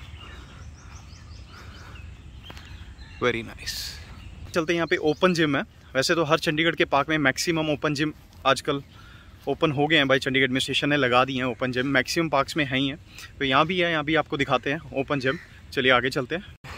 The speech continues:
ये कुछ बैठक बनाया हुआ है, यहाँ पे आप बैठ सकते हैं, जब आप थक जाएँ तो इस पे rest कर सकते हैं। स्टूल से बनाया हुआ, देखो कितने खूबसूरत स्टूल हैं,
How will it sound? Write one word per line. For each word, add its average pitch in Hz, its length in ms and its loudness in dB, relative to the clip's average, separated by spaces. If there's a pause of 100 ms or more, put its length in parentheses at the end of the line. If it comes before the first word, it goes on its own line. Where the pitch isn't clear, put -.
(240)
ये 135 100 6
कुछ - 280 2 (720)
बैठक 135 280 6
बनाया 139 260 2
हुआ 123 100 2
है, 131 60 2
यहाँ 123 120 2
पे 135 100 4
आप 127 100 6
बैठ 127 200 4
सकते - 280 -4
हैं, 135 240 -4
जब 131 120 4
आप 131 140 4
थक 147 120 2
जाएँ 143 200 4
तो 143 80 -2
इस 139 140 0
पे 156 100 4
rest 139 200 4
कर 151 120 2
सकते 139 240 0
हैं। 143 40 6
स्टूल 175 280 4
से 190 120 6
बनाया 151 200 4
हुआ, 135 60 2
देखो 143 200 0
कितने 156 220 0
खूबसूरत 165 400 2
स्टूल 151 280 0
हैं, 143 80 -4